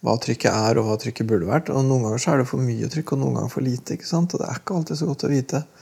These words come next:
Så den beste måten å sjekke det på er jo å sjekke ut med klienten, selvfølgelig, ikke sant? Og høre,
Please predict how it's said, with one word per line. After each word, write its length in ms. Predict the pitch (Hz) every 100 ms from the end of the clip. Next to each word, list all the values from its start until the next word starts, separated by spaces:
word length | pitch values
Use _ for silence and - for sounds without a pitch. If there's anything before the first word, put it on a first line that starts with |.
| - - - - -
Så 160 | - 156
den 180 | 143 139
beste 240 | 127 -
måten 280 | 120 - 117
å 120 | 117
sjekke 300 | 113 123 - 110
det 60 | -
på 80 | 165
er 140 | 139
jo 80 | 107
å 60 | 107
sjekke 280 | - - -
ut 80 | -
med 160 | - -
klienten, 420 | - 123 - 117
selvfølgelig, 500 | - - 120 135 165
ikke 140 | 160 139
sant? 200 | 135 -
Og 80 | 127
høre, 300 | 123 117 120